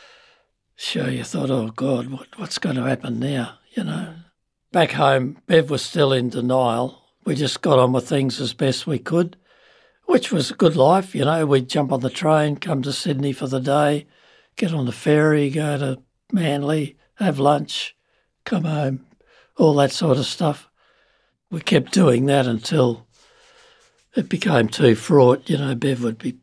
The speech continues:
trying to get off the train way before our stop and that sort of thing.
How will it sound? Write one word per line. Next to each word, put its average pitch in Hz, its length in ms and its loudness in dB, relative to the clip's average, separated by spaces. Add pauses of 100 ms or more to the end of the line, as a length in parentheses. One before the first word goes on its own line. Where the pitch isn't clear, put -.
(280)
trying 147 260 -4
to 127 80 -2
get 139 140 -2
off 127 180 -2
the - 100 -6
train 127 540 -4 (1300)
way 139 260 6
before 131 420 0
our 123 160 0
stop - 440 -4
and 151 120 -4
that - 140 -8
sort 156 240 -2
of 135 120 -2
thing. 143 340 -4